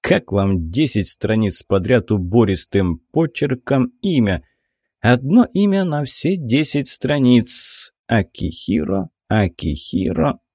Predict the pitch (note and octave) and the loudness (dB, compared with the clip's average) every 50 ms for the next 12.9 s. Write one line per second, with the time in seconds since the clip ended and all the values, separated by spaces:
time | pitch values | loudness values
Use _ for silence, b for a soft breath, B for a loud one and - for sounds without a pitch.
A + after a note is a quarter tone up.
0 | _ - A#2 C3 D3 F3 - _ _ _ - G#2+ B2+ D3 D3+ - - - - A#2 | _ 0 2 2 0 -2 -8 _ _ _ -6 -6 -4 -4 -6 -10 -10 -2 2 4
1 | A#2 A2 G#2+ G#2 G#2 G#2 G#2 G2 D#2 - _ _ _ _ _ _ _ _ _ _ | 4 6 4 4 4 2 2 0 -2 -4 _ _ _ _ _ _ _ _ _ _
2 | _ _ _ _ _ - A2+ A#2 A#2 A#2 _ - - G3 G#3 - _ - - _ | _ _ _ _ _ 2 4 4 4 2 _ -2 0 0 0 0 _ -20 -20 _
3 | - - A2+ G2 F2+ F2+ F#2 F#2 G#2+ C#3+ F3+ G#3 F#3+ - - F3+ E3+ E3 - - | -8 -6 -4 -4 -2 -2 -2 2 4 4 4 4 2 0 -2 -4 -4 -4 -6 -8
4 | - - B2 B2+ D#3 D#3+ D3 B2 F#2+ E2 - - - - - - _ _ - A#2+ | -4 -2 -2 0 0 0 0 0 0 0 -2 -6 -8 -8 -10 -12 _ _ -10 -6
5 | A2+ F#2 F#2 G#2 B2+ E3+ G#3 A#3+ A3+ G#3 - E3+ C#3 D3 F#3 E3 B2 - - - | -4 -2 0 0 -2 -2 -2 -2 -4 -4 -4 -4 -4 -2 -2 -2 -2 -4 -4 -4
6 | E2+ D2+ - - A2 C3 - C3+ B2 G2 G2+ A#2 G2+ F2 E2+ E2 E2 G#2 A#2+ B2 | -4 -4 -2 2 2 4 4 4 2 2 0 -2 -2 -2 -4 -2 2 4 4 4
7 | A#2+ - - C3 C3 B2+ _ _ _ - D3 C3 A#2 F#2 - - - - - - | 4 2 0 -4 -4 -4 _ _ _ -2 0 0 0 0 -2 -4 -10 -10 -12 -14
8 | - _ _ _ _ _ _ - - G#2 F#2 - F#2 F#2 F#2 E2+ D2+ F2+ C3 D#3+ | -16 _ _ _ _ _ _ 0 0 0 2 2 2 0 0 0 0 0 0 2
9 | C#3 G2 F2 - - G2 F2+ - - - E2+ G#2+ B2+ C#3+ C#3 - - C3+ C3+ B2 | 2 0 -2 -2 -4 -6 -6 -4 -4 -4 0 0 0 0 0 -4 -4 -2 0 0
10 | A#2 G2 F2 G2 A2 A#2+ B2 B2 - A2+ G#2+ G2 - - G#2 F#2+ F2+ - - G2 | 0 0 0 0 0 0 0 0 0 0 0 0 2 0 -2 -2 -2 -2 -2 -2
11 | E2+ F2 G2+ C3 C3+ B2+ A#2 A#2 G#2+ G#2 G#2 F#2+ - _ - D3+ D#3+ E3+ D#3 C3 | -2 -2 -2 -2 -2 -2 0 0 0 0 0 0 -2 _ -4 -4 -2 -2 0 -2
12 | G#2 F#2+ G2 G2 F#2+ C3+ B2 A2 G#2 G#2 G#2+ A#2 A#2 A2+ G2+ F#2 b | -2 -2 -2 -2 -2 0 0 0 0 0 2 2 2 2 0 0 b